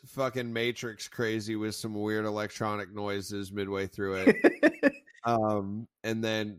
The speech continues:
Speaker 1: the singer's voice is very okay, but music is pretty cool, I think. And the singer actually reminds me of Woodkid. I don't know if you know Woodkid.
Speaker 2: Nope.
Speaker 1: But, um, he's, he's got a similar voice, but Woodkid actually sings, and this guy just kinda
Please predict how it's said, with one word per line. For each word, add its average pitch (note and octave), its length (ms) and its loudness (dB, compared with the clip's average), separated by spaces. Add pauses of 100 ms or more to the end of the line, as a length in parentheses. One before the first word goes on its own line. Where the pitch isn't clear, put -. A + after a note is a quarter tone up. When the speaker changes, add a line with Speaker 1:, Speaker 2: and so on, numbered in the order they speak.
Speaker 1:
the A2+ 120 0
singer's C3+ 380 2
voice A#2+ 380 0
is A#2 80 -4
very A#2+ 320 4
okay, B2 500 2
but A#2 340 2
music A2+ 420 -2
is A2 280 -6 (140)
pretty G#2+ 180 -6
cool, G#2+ 360 -2
I G2+ 120 0
think. G2+ 480 -8 (100)
And F#2+ 480 -6 (600)
the A#2+ 80 0
singer G3 320 4
actually D3+ 300 4
reminds A2 440 4
me A#2+ 160 4
of F#2+ 140 2
Woodkid. C3+ 920 0 (120)
I G#2 80 -2
don't A2 100 0
know A#2+ 140 2
if - 160 -6
you G2+ 80 -6
know F#2 200 -4
Woodkid. G2+ 540 -6
Speaker 2:
Nope. A#2 400 0 (260)
Speaker 1:
But, A2 300 2 (100)
um, G2+ 520 -2 (140)
he's, A#2+ 680 -2 (540)
he's A2+ 120 -12
got D3+ 140 2
a D3 40 2
similar C#3+ 440 2
voice, B2 360 2
but A2+ 120 2
Woodkid A2 500 0
actually G#2 380 -2
sings, F2+ 640 -8
and F#2+ 120 -8
this F#2 140 -8
guy F#2+ 160 -2
just F#2 220 -10
kinda F#2+ 180 -8